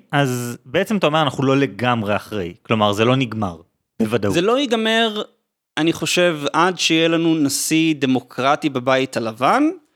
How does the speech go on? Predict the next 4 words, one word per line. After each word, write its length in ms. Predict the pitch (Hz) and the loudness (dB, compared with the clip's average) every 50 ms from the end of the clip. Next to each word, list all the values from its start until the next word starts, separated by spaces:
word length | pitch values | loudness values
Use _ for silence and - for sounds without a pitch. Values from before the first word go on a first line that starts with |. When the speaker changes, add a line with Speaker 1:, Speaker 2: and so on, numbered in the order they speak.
| _ _ _ _ _ _ _ _ _ _ - - | _ _ _ _ _ _ _ _ _ _ -2 -2
Speaker 2:
ואגב, 540 | 170 - - 262 311 349 427 392 381 320 277 | -2 0 2 0 2 4 2 2 2 2 2
אני 200 | 240 226 208 180 147 139 | 0 2 0 -2 -2 0
גם 240 | 147 202 254 320 381 359 | 0 2 2 2 0 0
חושב... 580 | - - - 247 - - 285 302 320 320 302 | -4 -2 -2 -2 0 2 2 2 4 2 2